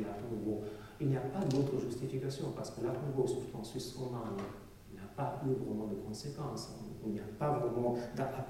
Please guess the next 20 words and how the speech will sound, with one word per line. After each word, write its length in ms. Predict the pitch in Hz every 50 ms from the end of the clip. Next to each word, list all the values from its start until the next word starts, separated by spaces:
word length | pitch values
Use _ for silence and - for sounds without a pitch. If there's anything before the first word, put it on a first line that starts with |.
| -
part 400 | - - - - - - - 107 110
en 60 | -
Suisse, 580 | - - - - 156 143 135 - - - - - - 117
Lugano, 640 | 123 120 123 127 120 123 127 131 131 110 104 - - - - - - - -
bon, 160 | 107 107 104 - -
toute 180 | - - 127 -
une 60 | 127
série 340 | 117 - - 113 110 123 123
de 80 | - 190
maisons 360 | 202 208 214 123 123 117 107
qui 80 | 110 -
ont 200 | 104 98 - -
été 140 | - - 117
récemment 500 | - - - - - 110 110 113 110 101
aussi 240 | - - - - 110
détruites 580 | 107 - - - - 127 123 123 - 127 -
pour 120 | - 104 - - - - -
de 120 | 107 101
la 60 | 104
spéculation, 720 | 107 - 104 - - - - 107 107 - - - - 151